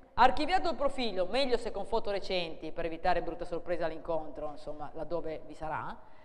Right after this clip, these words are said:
Si spinge il semaforo verde per le prede che più vi attraggono e che si trovano naturalmente nelle vicinanze, perché udite udite il sistema è geolocalizzato, è geolocalizzante.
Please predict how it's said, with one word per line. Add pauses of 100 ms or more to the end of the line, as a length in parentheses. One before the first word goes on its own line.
(160)
Si
spinge
il
semaforo
verde
per
le
prede
che
più
vi
attraggono
e
che
si
trovano
naturalmente
nelle
vicinanze,
perché
udite
udite
il
sistema
è
geolocalizzato,
è
geolocalizzante.